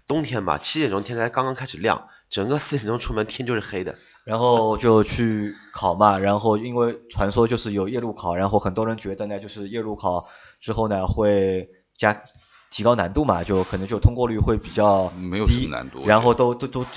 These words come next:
Speaker 2: 急着挤在一起去学那个驾照。然后我就告诉你，那天我是四点多到的三考场，但是然后你知道我排号排到几点？我排号排到下午四点。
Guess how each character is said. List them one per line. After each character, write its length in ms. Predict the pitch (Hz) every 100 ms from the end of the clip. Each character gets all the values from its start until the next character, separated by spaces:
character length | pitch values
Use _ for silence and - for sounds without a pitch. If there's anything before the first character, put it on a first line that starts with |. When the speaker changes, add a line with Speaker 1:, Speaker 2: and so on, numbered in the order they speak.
| -
Speaker 2:
急 180 | -
着 140 | 117 123
挤 160 | -
在 160 | 101 127
一 140 | 131
起 280 | 135 - 90 - - -
去 320 | - - 113 95
学 240 | - 95
那 80 | 110
个 80 | 101
驾 240 | 113 98
照。 240 | 98 98 - - - _
然 140 | 110
后 60 | 120
我 100 | 113
就 120 | 120
告 160 | 135 117
诉 80 |
你， 120 | 104 107
那 160 | 147
天 220 | 131 135
我 80 | 117
是 140 | 104 113
四 180 | -
点 220 | 151 107 92
多 160 | 107
到 160 | 117 113
的 80 | 101
三 240 | - 120
考 160 | 104 95
场， 240 | 85 82
但 140 | 113 113
是 160 | 117
然 160 | 104 107
后 360 | 120 117 113 - - - _ -
你 80 | 110
知 20 |
道 80 | 113
我 140 | 101
排 260 | - 101 98
号 140 | 113
排 180 | - 87
到 140 | 95
几 120 | -
点？ 220 | 87 92 - _ - _ _
我 120 | 101
排 180 | 107 101
号 140 | 110
排 160 | - 92
到 100 | 92
下 180 | 104 87
午 80 |
四 140 | - -
点。 160 | -